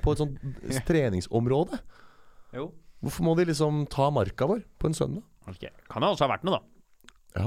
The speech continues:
Speaker 2: Eller vært noe, jeg har ofte sett sånn, det har vært sånne idiotiske ungdommer som har holdt på å skyte studentfilm med liksom-våpen.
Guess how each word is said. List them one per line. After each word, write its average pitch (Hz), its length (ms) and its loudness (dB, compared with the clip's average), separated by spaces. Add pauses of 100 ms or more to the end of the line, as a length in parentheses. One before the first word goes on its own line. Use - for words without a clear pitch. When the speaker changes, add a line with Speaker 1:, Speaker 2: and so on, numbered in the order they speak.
Speaker 2:
Eller 135 160 4
vært - 160 -4
noe, 135 300 2
jeg 156 80 4
har 170 80 0
ofte 202 240 -4
sett 190 180 -4
sånn, 170 80 -6
det 160 80 -2
har 165 80 -2
vært 160 140 -8
sånne 151 180 -6
idiotiske 135 560 -10
ungdommer 113 560 -4
som 135 80 -4
har 135 80 -2
holdt 117 240 -2
på 107 80 0
å 110 80 0
skyte 113 400 -6
studentfilm 120 720 -2
med 135 240 0
liksom-våpen. 107 720 -2